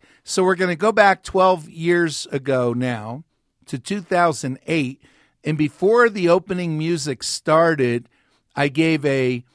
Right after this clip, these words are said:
pre-announcement to the interview. So we decided we would let you hear that also. So let's go back now in our time machine. Oh, wait, we don't believe in time machines.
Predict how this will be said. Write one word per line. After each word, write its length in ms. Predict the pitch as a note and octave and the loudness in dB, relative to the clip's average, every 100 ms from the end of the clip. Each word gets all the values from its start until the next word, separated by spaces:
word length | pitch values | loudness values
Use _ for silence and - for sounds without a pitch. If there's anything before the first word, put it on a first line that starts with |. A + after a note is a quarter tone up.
| _ _ _ _ | _ _ _ _
pre-announcement 1080 | - G3 G3+ D#3+ D3+ D#3+ D#3+ - C3 A2+ A2+ _ _ | -4 -2 0 -2 0 0 -2 -6 -4 -4 -6 _ _
to 260 | - G#3+ G3 | -8 -4 -2
the 220 | D3+ C#3+ | -2 -2
interview. 560 | C#3 C#3 B2 G2+ F2+ - _ _ _ _ _ | -4 -4 -8 -8 -16 -20 _ _ _ _ _
So 420 | - - D#3 C#3+ | -18 -2 2 2
we 140 | C#3+ D3 | 2 -2
decided 560 | D3+ C#3 G3 G3 F3+ | -6 0 4 4 2
we 140 | D#3 D3+ | -4 -2
would 260 | C#3 B2 - _ _ | -2 -4 -10 _ _
let 220 | D3+ F#3+ | -4 -4
you 100 | C#3 | -6
hear 280 | A#2 E3+ E3 | -6 -2 -2
that 260 | C#3+ C#3+ C#3+ | 0 0 2
also. 600 | C#3+ C#3 - G2+ F#2+ A2 _ _ _ | 0 0 -6 -12 -14 -20 _ _ _
So 220 | - D3 | -10 -6
let's 300 | C3+ F3 G3+ | -4 -4 -6
go 160 | - G3 | -4 -4
back 340 | D#3+ F#3+ F3+ | 0 0 -2
now 240 | E3+ D#3+ E3 | -4 -4 -2
in 60 | |
our 140 | D#3 C3+ | -4 -6
time 320 | - F3+ F#3+ | -4 -4 -4
machine. 580 | F3+ - F3+ F#3 G3 G3 _ _ _ | -8 -10 -10 -10 -12 -14 _ _ _
Oh, 80 | C3+ | -8
wait, 280 | C#3+ C#3+ A#2+ | -4 -4 -4
we 100 | C3+ | -6
don't 180 | C#3+ C3+ | -8 -8
believe 240 | D3 C#3+ | -8 -8
in 100 | A#2+ | -8
time 240 | B2 A#2+ A2+ | -8 -8 -8
machines. 460 | G#2 - F#2 - | -12 -18 -20 -20